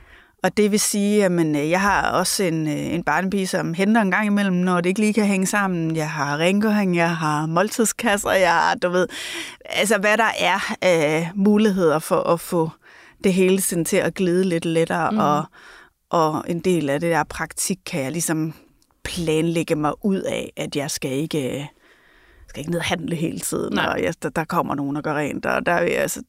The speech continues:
Speaker 1: det, det, øhm, det er virkelig en, en,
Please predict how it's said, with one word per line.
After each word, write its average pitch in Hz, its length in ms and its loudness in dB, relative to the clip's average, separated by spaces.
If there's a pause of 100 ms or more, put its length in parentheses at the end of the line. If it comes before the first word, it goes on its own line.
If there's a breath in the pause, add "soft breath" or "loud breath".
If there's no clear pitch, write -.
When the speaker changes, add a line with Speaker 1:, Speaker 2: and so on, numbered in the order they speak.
Speaker 1:
det, 208 140 -6
det, 196 320 4
øhm, 151 240 -2 (260)
det 196 80 2
er 196 40 0
virkelig 190 460 0
en, 156 380 0
en, 156 380 -2